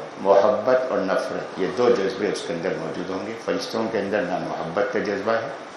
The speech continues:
نہ نفرت کا جذبہ۔ تو اس پہ فرشتوں نے کہا کہ اللہ کے محبت کے جذبے کی وجہ سے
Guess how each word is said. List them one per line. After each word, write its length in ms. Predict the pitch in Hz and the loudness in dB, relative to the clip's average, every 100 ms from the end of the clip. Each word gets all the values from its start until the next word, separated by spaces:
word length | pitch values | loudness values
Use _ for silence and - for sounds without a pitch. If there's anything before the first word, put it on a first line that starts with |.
| - - - 104 | -14 -14 -8 0
نہ 80 | |
نفرت 500 | 101 82 78 71 71 | 0 2 0 -2 -4
کا 60 | - 76 | -4 -4
جذبہ۔ 280 | 92 101 156 - - - - - - - - - - - - - - - - - | -6 -6 -10 -12 -14 -14 -14 -14 -14 -14 -14 -14 -12 -12 -12 -10 -10 -10 -10 4
تو 80 | 127 | 10
اس 300 | 143 160 - | 10 10 4
پہ 140 | 180 127 | 2 6
فرشتوں 400 | 143 131 - 160 | 4 4 2 2
نے 100 | 123 | 2
کہا 220 | - - - - - - - - - - | 0 -2 -4 -10 -14 -14 -14 -14 -14 -8
کہ 260 | - 117 123 | 8 10 12
اللہ 340 | 127 151 156 | 12 12 12
کے 80 | 156 | 8
محبت 640 | 123 107 - 117 151 143 - | 4 2 0 2 4 4 2
کے 80 | |
جذبے 440 | 123 120 117 117 131 | 2 4 2 2 0
کی 120 | 127 | 0
وجہ 260 | 110 113 123 | 0 2 2
سے 240 | 135 127 | 0 0